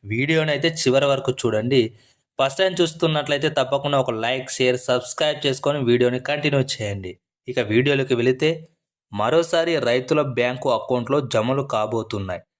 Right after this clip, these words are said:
అయితే, ముప్పై లక్షల మంది పేర్లు తొలగించారనే ఒక న్యూస్ చక్కర్లు కొడుతుంది సోషల్ మీడియాలో.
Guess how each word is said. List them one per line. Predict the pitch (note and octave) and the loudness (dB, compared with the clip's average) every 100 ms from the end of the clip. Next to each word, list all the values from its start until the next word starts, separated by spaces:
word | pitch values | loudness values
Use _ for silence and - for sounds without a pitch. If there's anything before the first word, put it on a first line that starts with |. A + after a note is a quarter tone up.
| _ | _
అయితే, | D#3 D#3 C#3 C#3 - _ | -10 -2 -2 -2 -10 _
ముప్పై | C#3 C#3+ F#3 E3+ | -14 -4 0 0
లక్షల | D#3+ D#3+ D3+ | 0 0 0
మంది | D3+ D3 | 0 -2
పేర్లు | C#3 C#3 D#3+ F#3 | -4 0 0 0
తొలగించారనే | F3 C#3 D3 E3 D#3+ D#3 D3 D3 | -2 -2 0 -4 0 0 0 -4
ఒక | C3 A#2+ | -2 -2
న్యూస్ | G#2+ A2+ E3 E3 D3+ C#3+ - | -2 2 2 4 2 0 -6
చక్కర్లు | - _ B2+ B2+ F3 F3 | -20 _ -6 -4 -2 -2
కొడుతుంది | E3 D3 C3+ C3+ D#3+ | 0 0 2 0 0
సోషల్ | - B2 C3 B2 A2+ | -2 0 0 -2 -4
మీడియాలో. | G#2 F#2+ | -2 -2